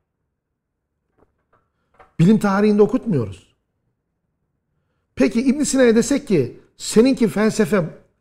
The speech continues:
Ya bir de utanmadan şunu da yapıyoruz ama... Felsefe üzerine konuşurken diyoruz o dönemde felsefe tüm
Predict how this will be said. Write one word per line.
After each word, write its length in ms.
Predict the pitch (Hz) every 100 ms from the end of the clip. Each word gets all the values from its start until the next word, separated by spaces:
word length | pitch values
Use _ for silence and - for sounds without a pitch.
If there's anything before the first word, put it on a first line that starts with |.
| _ 156
Ya 140 | 123
bir 100 | 165
de 100 | 233
utanmadan 540 | - - 226 277 262
şunu 200 | 202 226
da 60 | 226
yapıyoruz 380 | 208 233 240 170
ama... 280 | 131 104 - _ _
Felsefe 420 | 143 156 185 175
üzerine 240 | 180 185 185
konuşurken 540 | 180 185 311 233 175
diyoruz 200 | 240 226 220
o 140 | 233
dönemde 320 | 214 185 175
felsefe 520 | 175 196 196 233 233
tüm 340 | - 254 156